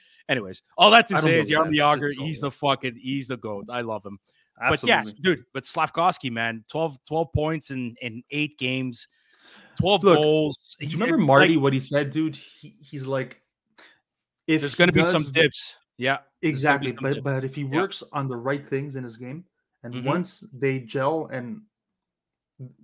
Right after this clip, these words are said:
Speaker 2: they translate on the ice,
Speaker 1: Yep.
Speaker 2: the points are gonna start coming in, and that's what we're starting to see now.
Speaker 1: It's
Speaker 2: So
Speaker 1: work
Speaker 2: Marty was
Speaker 1: ethic.
Speaker 2: right. He, he wasn't just shitting himself.
Speaker 1: A thousand percent. He, Marty
Speaker 2: Uh,
Speaker 1: was a, you, you're, you're totally right about,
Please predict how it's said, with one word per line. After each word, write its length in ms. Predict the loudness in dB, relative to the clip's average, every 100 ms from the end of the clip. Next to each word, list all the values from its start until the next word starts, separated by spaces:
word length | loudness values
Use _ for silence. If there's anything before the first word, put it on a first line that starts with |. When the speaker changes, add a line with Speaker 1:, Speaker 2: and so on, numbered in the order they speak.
| _ -12
Speaker 2:
they 100 | -12
translate 460 | -6 -6 -2 -4 -4 -10
on 140 | -8 -6
the 100 | -4
ice, 280 | -4 -6 -20 _ -20 -20 _ -14
Speaker 1:
Yep. 180 | -12 -12 _ _
Speaker 2:
the 80 | -8
points 260 | 0 0 2
are 40 |
gonna 140 | 0
start 200 | 0 0
coming 160 | -2 -4
in, 160 | -6 -6
and 100 | -4
that's 160 | -4
what 120 | -6
we're 80 | -8
starting 280 | -10 -8 -8
to 60 | -10
see 160 | -8
now. 280 | -6 -6 -8 _ _ -20
Speaker 1:
It's 200 | -12 -4
Speaker 2:
So 60 |
Speaker 1:
work 200 | 0 2 4
Speaker 2:
Marty 100 | 2
was 100 | 2
Speaker 1:
ethic. 80 | 0
Speaker 2:
right. 260 | -2 -4 _ _
He, 180 | -8 -6
he 300 | -6 -6 -4
wasn't 240 | -4 -4
just 160 | -4 -4
shitting 220 | -4 -4
himself. 400 | -4 -6 -8 -10 -20 -20 -20 -6
Speaker 1:
A 40 |
thousand 340 | 2 4 4
percent. 360 | -2 -4 -4 -4
He, 120 | -4 2
Marty 300 | 6 8 6
Speaker 2:
Uh, 40 |
Speaker 1:
was 120 | 2
a, 100 | -4
you, 160 | -6 -6
you're, 180 | -4 -4
you're 220 | 0 -2
totally 360 | 2 4 6 6
right 240 | 6 4
about, 240 | 4 0